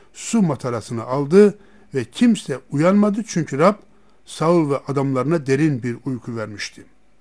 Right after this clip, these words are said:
İşte Rabbe güvenmenin sonucu. Olayları, durumları öç almayı Rabbe bırakmanın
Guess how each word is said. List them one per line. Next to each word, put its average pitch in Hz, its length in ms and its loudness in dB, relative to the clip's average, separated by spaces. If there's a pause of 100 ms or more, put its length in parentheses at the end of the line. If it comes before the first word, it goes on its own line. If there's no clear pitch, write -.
(560)
İşte - 360 -4 (460)
Rabbe 143 440 -8 (120)
güvenmenin 120 600 -6
sonucu. 107 480 -14 (680)
Olayları, 139 600 0
durumları 135 600 0 (840)
öç 180 280 0
almayı 143 480 0
Rabbe 127 380 -4
bırakmanın 127 580 -4